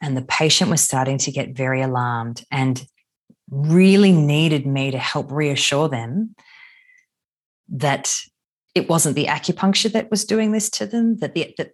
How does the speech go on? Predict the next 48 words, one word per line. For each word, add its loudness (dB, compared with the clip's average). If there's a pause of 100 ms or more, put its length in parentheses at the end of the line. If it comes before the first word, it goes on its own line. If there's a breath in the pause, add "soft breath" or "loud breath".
(140)
that -8
there 0
was -2
something 0
that -6
I -8
could -12
offer -4
them -6 (120)
to 0
make 0
it -6
right -4
again, -10
to 0
put 0
it -4
right 0
again. -6 (680 loud breath)
And 0
I 2
started 2
to 0
realize 2
that -6
whatever 2
was 2
going -2
on -2
for -8
them, -6
I -2
had -4
no 4
idea 2
how -4
to -4
support -4 (240 loud breath)
<laughs> 0
at -2
that -4
current 0
point -2
in -2
time 0
with -4
my -4
skills 0